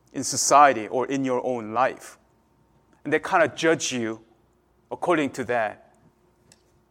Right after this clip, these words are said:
But the scripture and what Henry Nouwen reminds us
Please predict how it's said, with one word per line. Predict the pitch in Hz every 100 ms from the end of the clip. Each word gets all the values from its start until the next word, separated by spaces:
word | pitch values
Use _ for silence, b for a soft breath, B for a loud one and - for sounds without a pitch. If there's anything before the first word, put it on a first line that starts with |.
| _ _ _ _ _ _ _ _ _ _ _ -
But | 135 156
the | -
scripture | - - 202 208 - 113 107 - _ _ _ _ _ _ _ _ -
and | 135
what | 127 -
Henry | - 170 180
Nouwen | 139 139 143 113 104 - _
reminds | 127 123 123 131 123
us | 104 - -